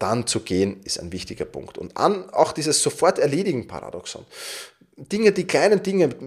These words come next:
ja, alles, was unter einer Minute dauert, sollte man sofort erledigen. Nein, soll man nicht sofort erledigen.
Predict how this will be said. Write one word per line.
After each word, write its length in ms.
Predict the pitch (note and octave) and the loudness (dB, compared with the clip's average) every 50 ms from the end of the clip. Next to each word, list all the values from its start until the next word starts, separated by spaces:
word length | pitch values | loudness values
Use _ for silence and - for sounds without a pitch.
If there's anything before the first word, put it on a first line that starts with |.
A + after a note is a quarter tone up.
| C3+ D3+ | 0 0
ja, 160 | D#3+ E3+ F#3 | 4 4 4
alles, 440 | F3+ F3+ - - F3+ G3 G3+ G3 F#3 | 4 4 2 4 6 6 6 6 4
was 140 | F#3 F3+ | 2 2
unter 240 | F#3 G3+ F#3 G3 - | 2 0 2 2 2
einer 180 | - D#3+ F3 F3+ | 2 4 2 2
Minute 360 | F3 E3+ E3+ F#3+ G3 F#3+ F3+ | 2 4 4 2 2 2 4
dauert, 240 | - E3 E3 D#3+ - | 6 8 8 8 8
sollte 200 | E3 D#3 D#3 D#3+ | 8 6 8 6
man 140 | D#3 D#3 D3+ | 2 0 2
sofort 320 | D#3 C#3+ - D3 C#3 C#3 | 0 0 2 2 2 2
erledigen. 440 | C#3+ B2+ C#3 D3 D3+ B2+ C#3+ C#3 C3 | 2 0 0 0 0 0 -2 -2 0
Nein, 580 | C3 C3+ D#3 F3+ G3 A3 A3+ A3+ F#3+ C3 A#2 | 0 2 2 4 4 4 2 2 0 -2 -2
soll 220 | - - - C#3+ D3+ | 0 6 6 6 6
man 200 | D3+ D3+ D3+ D3+ | 6 4 2 2
nicht 300 | E3+ G3+ C4+ - - - | 2 2 2 0 -2 -2
sofort 340 | - E3 - B2 G#2+ - A2 | -2 0 4 4 4 4 2
erledigen. 460 | G2 - E2+ E2 F2 - - - | -2 -2 -6 -8 -10 -14 -16 -18